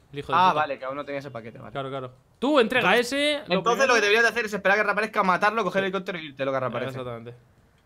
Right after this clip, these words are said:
Speaker 1: Es que está aquí el pesado de mierda, tío. Es que no sé qué mierda hace con
Speaker 2: Sí,
Speaker 1: su
Speaker 2: no.
Speaker 1: vida. En serio, o sea, es que pensar que lleva aquí desde la misión anterior que habéis visto. O sea, lleva siendo pesado en toda la sesión matando a todo el mundo. O sea, no sé,
Speaker 2: No, no
Speaker 1: no,
Speaker 2: sé.
Speaker 1: no tiene
Speaker 2: No se
Speaker 1: vida.
Speaker 2: ab-,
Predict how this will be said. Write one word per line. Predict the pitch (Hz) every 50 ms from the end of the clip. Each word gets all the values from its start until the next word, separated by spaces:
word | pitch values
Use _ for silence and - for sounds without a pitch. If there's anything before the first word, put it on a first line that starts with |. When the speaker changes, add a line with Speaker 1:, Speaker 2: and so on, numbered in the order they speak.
| _ _ _ _ _ _ _ _
Speaker 1:
Es | - -
que | -
está | - - -
aquí | 131 135
el | 139 147 131
pesado | 156 135 - - 131
de | 147 143
mierda, | 143 143 160 170 156 139
tío. | 143
Es | 143 - -
que | 156 147
no | 170
sé | - - 208
qué | 214 190
mierda | 185 175 170 170 165 160 156
hace | 147 - 165
con | 139 151 143
Speaker 2:
Sí, | 123
Speaker 1:
su | 139
Speaker 2:
no. | 127
Speaker 1:
vida. | 143 180 202 -
En | 156 160
serio, | 135 170 196 202 160 -
o | 147
sea, | - - 156 143
es | 165
que | - 254
pensar | 240 254 220 190 202 226 262 254
que | 214 185
lleva | 175 196 220 233
aquí | 202 - 214 247 285 - - - - - - -
desde | - 175 202 196 165 208
la | 202 190 190
misión | 190 190 - - 208 233 302
anterior | 339 359 349 339 - 285 254 240 226 214 214
que | 214 220
habéis | 190 180 165 156
visto. | 151 165 202 208 - - - 302 330 330 - _ _ _ _ _ _ _
O | - -
sea, | - 196 170 139 147
lleva | 151 - 196 254 294 311 311 294 - -
siendo | 170 - - 226 233 233 262 302 320
pesado | 311 220 214 233 269 302
en | 269 220 185
toda | 233 247
la | 302 247
sesión | 226 262 269
matando | 277 262 247 247 - -
a | 214
todo | 247 294
el | 269
mundo. | 233 269 302 277 139 120 - - _ _ _ _ _ _
O | -
sea, | - - -
no | 160 165 180
sé, | 170 170 185
Speaker 2:
No, | 185
no | 180
Speaker 1:
no, | 170
Speaker 2:
sé. | 170 180
Speaker 1:
no | 180 190 190
tiene | 190 294 330 381 381
Speaker 2:
No | 254 156
se | -
Speaker 1:
vida. | 175 160
Speaker 2:
ab-, | - -